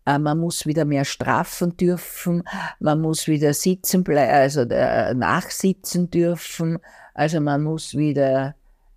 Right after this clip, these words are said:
äh, also es müssen Dinge wieder erlaubt werden,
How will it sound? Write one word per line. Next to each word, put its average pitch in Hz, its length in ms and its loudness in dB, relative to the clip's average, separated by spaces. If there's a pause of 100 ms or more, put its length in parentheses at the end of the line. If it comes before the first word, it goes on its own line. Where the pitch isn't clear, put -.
äh, - 80 -10
also 139 340 -2
es 143 240 -2
müssen 165 400 -4
Dinge 190 380 2
wieder 175 440 4
erlaubt 143 580 0
werden, 160 520 0